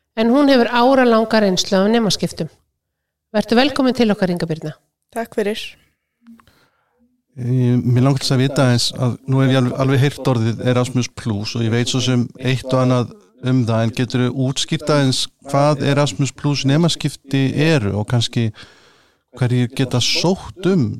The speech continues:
Speaker 3: um, um slíka styrki?
Speaker 2: Já, Erasmus Plus, eins og þau snúa að okkur hérna hjá Iðunni, að þá eru þau nýtt í raun og veru til að styrkja bæði iðnnema, nýsveina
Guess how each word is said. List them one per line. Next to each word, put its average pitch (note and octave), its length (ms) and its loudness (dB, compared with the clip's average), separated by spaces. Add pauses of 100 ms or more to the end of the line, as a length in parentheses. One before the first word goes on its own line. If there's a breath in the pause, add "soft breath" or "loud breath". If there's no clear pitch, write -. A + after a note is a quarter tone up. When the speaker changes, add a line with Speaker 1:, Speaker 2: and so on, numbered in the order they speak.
(140)
Speaker 3:
um, F3+ 160 2 (160)
um C#3+ 320 -6
slíka - 480 -6
styrki? G#2+ 380 -4 (580 soft breath)
Speaker 2:
Já, F#3+ 240 -6 (480)
Erasmus G#3 640 0
Plus, G#3+ 480 -4
eins G#3 180 -4
og G#3+ 140 0
þau G#3 160 -6
snúa A3 480 -2 (160)
að A3+ 160 -4
okkur G3 240 -10
hérna A3 260 -8
hjá A3+ 140 -2
Iðunni, G#3+ 720 -2 (800)
að G3 400 -2 (160)
þá G#3+ 260 -4 (380)
eru A3 400 -4
þau G#3+ 120 -2 (280)
nýtt F#3+ 320 -10
í G#3 160 -4
raun G3+ 160 -4
og F#3+ 80 -4
veru G3+ 180 -10
til G3 140 -6
að G3 100 -6
styrkja G3+ 600 -4
bæði G3 400 -4
iðnnema, G3 500 -4 (540)
nýsveina G3 680 -4